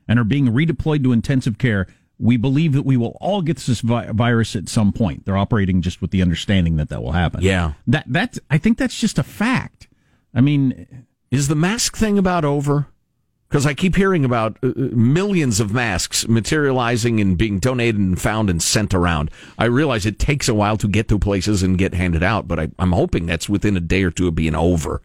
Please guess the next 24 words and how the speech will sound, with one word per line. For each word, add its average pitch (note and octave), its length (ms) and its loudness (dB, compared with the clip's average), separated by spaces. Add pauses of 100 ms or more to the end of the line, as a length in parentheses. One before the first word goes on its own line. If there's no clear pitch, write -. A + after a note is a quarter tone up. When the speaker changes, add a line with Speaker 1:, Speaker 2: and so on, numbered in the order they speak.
(220)
Speaker 2:
as D#2+ 140 0
a E2 60 -2
concern. E2+ 520 0 (240)
This - 160 0
is A#2+ 60 0
the G#2 80 4
United F2+ 360 0
States - 320 0
of D#2 120 -2
America, E2 460 0
for E2 120 -6
goodness A2 320 0
sakes. - 580 -2 (160)
Speaker 1:
I C3+ 120 4
keep G#3 320 0
seeing F#3+ 260 2
people D#3+ 280 0
wearing B2+ 420 2
the G2 180 0
kind B2 360 0
that F#2 140 -6
doesn't G2+ 300 0
do F#2+ 180 2
anything. D#2+ 440 -2